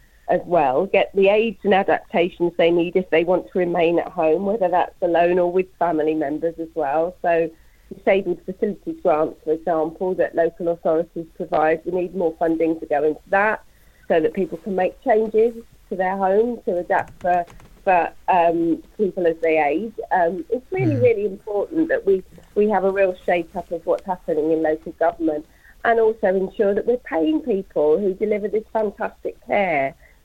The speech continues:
Speaker 1: to our older generation so much more money so that they could, they, they want to stay and, and make a real career out of care.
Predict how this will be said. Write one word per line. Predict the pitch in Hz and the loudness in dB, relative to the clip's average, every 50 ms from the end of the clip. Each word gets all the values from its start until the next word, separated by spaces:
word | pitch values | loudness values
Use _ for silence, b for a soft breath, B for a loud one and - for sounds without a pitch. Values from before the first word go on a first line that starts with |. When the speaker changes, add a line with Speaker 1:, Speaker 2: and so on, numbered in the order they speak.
| b - - | b -12 -2
Speaker 1:
to | - 214 190 | 0 2 4
our | 190 185 185 185 | 4 4 4 4
older | 190 190 185 185 170 | 2 2 2 -2 -2
generation | 165 196 175 175 175 170 175 175 175 - - 175 180 - - | 0 0 0 2 2 2 2 2 0 -2 -6 -10 -10 -4 -4
so | - 160 | -2 -2
much | - 170 160 - - - | -2 -2 -4 -6 -6 -4
more | 175 165 165 | -2 0 0
money | 165 170 170 170 147 147 - _ | 0 0 0 0 -2 -2 -2 _
so | 151 | -4
that | 139 - 120 | -4 -2 -2
they | 160 170 | -2 -2
could, | 165 - - - _ | -2 -6 -14 -4 _
they, | 180 180 156 - - | 0 0 0 0 0
they | 196 185 | 0 0
want | 180 170 170 180 185 - - | 2 2 2 0 0 -4 -8
to | 180 160 - | -12 -12 -8
stay | - - 151 147 147 147 147 147 143 - | -4 -2 0 0 0 0 0 -2 -2 -4
and, | 165 156 151 - | -2 -2 -2 -2
and | - 170 170 160 156 | 0 0 2 2 2
make | 165 160 156 - | 2 0 0 -2
a | 175 | -6
real | 151 165 175 165 160 156 - - | -2 0 2 2 0 0 -4 -6
career | 160 156 175 175 165 160 | -4 -2 0 0 0 0
out | 147 135 - - | -2 -4 -6 -8
of | - - _ | -10 -12 _
care. | - 147 147 143 151 | -8 -6 -6 -6 -10